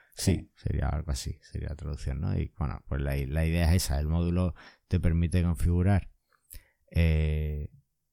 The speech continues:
Speaker 1: un grupo de clientes al que vas a mover a tus usuarios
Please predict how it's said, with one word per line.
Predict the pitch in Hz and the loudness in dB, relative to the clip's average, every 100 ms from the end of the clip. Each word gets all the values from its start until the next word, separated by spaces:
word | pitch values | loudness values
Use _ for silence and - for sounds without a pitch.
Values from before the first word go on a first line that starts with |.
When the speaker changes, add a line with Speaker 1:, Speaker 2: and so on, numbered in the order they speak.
| _ | _
Speaker 1:
un | 92 92 | 4 8
grupo | 95 85 95 | 8 10 10
de | 95 | 10
clientes | - 107 117 117 127 143 - | 6 6 8 6 2 -2 -6
al | - 87 | 0 2
que | - | 4
vas | 80 82 - | 4 4 4
a | |
mover | 90 92 92 92 | 4 6 6 6
a | 85 | 6
tus | 82 - | 4 4
usuarios | 101 - 110 110 117 139 - | 2 6 6 6 4 0 -4